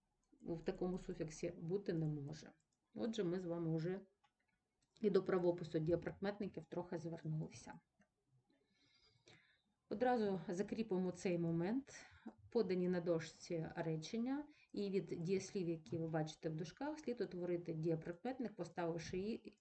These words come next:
його ще при тому у потрібній формі, відмінковій, родовій і так далі. Невелика джерельна пасіка була обгородити низьким тином. Була обгороджена.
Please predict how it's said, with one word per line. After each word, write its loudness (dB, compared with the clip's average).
його 2
ще -4
при -6
тому 0
у -2
потрібній 2
формі, -4
відмінковій, 2
родовій 0
і -18
так -6
далі. -2
Невелика 4
джерельна 2
пасіка -2
була 2
обгородити 0
низьким 0
тином. -2
Була 2
обгороджена. 0